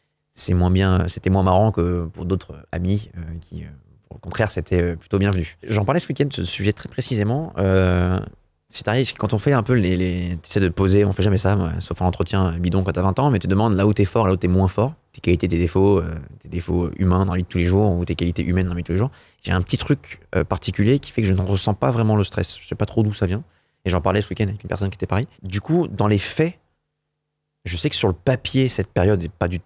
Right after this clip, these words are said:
du tout marrante. Mais moi, malgré les fonds d'investissement qui ont été pas toujours rigolos, euh, dans cette période-là, malgré mon comité de direction, qui était lui aussi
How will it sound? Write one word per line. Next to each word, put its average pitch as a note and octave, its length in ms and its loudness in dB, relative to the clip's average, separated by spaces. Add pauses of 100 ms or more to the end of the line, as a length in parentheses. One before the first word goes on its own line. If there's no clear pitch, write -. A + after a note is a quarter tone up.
(160)
du G#2 60 -4
tout C3 140 0
marrante. G#2 440 0 (380)
Mais G2 140 4
moi, A#2 340 4
malgré G2 340 2
les F#2 100 4
fonds A2 180 -4
d'investissement G2 680 0 (300)
qui - 100 -20
ont F2+ 40 -20
été F#2 220 -10 (440)
pas G#2+ 80 -2
toujours A2 320 2
rigolos, G#2+ 540 4
euh, F#2 160 -2
dans F#2 100 -2
cette - 180 -4
période-là, G2+ 460 2 (400)
malgré F#2+ 320 2
mon F2+ 280 0
comité G2 280 0
de G#2+ 40 0
direction, A2 460 2 (140)
qui - 60 -20
était - 140 -10
lui E2+ 200 0
aussi G#2+ 420 4